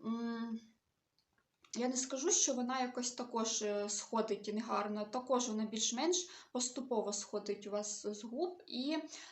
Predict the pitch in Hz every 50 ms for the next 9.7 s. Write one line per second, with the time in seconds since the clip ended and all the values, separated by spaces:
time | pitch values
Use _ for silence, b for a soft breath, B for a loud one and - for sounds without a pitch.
0 | B B 277 - - - - 302 320 330 - 480 539 - - - 277 254 254 247
1 | 330 349 349 349 339 - 247 240 233 233 247 269 285 - - 226 220 220 226 226
2 | 226 214 214 - - - - _ _ - - 220 208 247 277 285 277 254 220 226
3 | - 175 175 - - - - 196 190 190 202 220 233 226 233 254 254 285 294 285
4 | 269 262 247 240 240 240 226 240 240 240 240 247 240 - - - 226 - 262 277
5 | 349 494 523 - 285 269 262 262 B B B B B B - - 339 359 392 269
6 | 240 233 - - 175 175 190 220 226 220 214 214 220 - _ B B B B B
7 | B - - 247 233 240 233 247 285 330 359 381 359 - - - 214 220 220 226
8 | 233 247 269 277 277 226 226 220 220 - 247 247 247 220 220 226 220 220 214 214
9 | 233 277 311 311 - 220 226 - - - - - - -